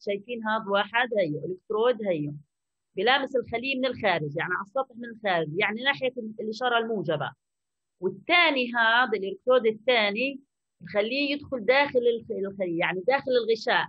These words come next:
يعني لعندي لامس السيتوبلازم يعني. آه،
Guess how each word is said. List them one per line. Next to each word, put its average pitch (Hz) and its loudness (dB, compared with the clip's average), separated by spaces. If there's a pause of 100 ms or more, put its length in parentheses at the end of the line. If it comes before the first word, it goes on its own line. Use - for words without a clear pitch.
(140)
يعني 196 -2 (440)
لعندي 262 2
لامس 277 2
السيتوبلازم 175 0
يعني. 139 -8 (800)
آه، 240 2